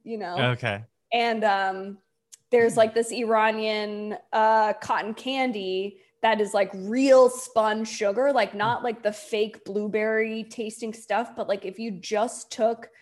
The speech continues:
Speaker 1: real sugar and just spun it in its pure form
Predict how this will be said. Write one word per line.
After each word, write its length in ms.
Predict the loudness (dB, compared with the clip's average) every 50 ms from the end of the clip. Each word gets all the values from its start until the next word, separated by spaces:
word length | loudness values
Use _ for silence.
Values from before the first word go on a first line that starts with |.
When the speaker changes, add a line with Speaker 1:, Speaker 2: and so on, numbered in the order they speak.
| _ _ _ _ _ _ -10
Speaker 1:
real 340 | -6 0 4 6 6 6 4
sugar 580 | 2 0 2 2 2 2 2 0 2 0 0 0
and 160 | -2 -4 -4 -4
just 280 | -6 -6 -8 -10 -14
spun 360 | -10 -4 -2 -2 0 0 -2
it 160 | -4 -4 -4 -6
in 80 | -6
its 180 | -8 -8 -10 -14 -10
pure 220 | -6 -4 -4 -4
form 420 | -4 -4 -2 -2 0 -2 -2 -4